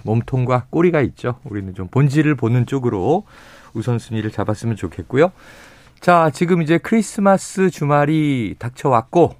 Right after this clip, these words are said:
오늘 금요일입니다. 점심시간 교통 상황을 좀 알아보고 이어가도록 하겠습니다. 교통정보센터의 임초희 리포터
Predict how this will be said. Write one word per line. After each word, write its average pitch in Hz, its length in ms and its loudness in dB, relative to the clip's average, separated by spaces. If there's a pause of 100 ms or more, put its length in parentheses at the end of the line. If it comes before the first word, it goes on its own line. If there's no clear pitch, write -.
오늘 127 300 -4
금요일입니다. 123 840 0
점심시간 156 720 0
교통 185 400 0
상황을 143 580 0
좀 127 140 -2
알아보고 107 540 -2 (400)
이어가도록 113 520 0
하겠습니다. 104 640 -8 (340)
교통정보센터의 147 1200 2 (320)
임초희 151 920 0
리포터 123 440 -4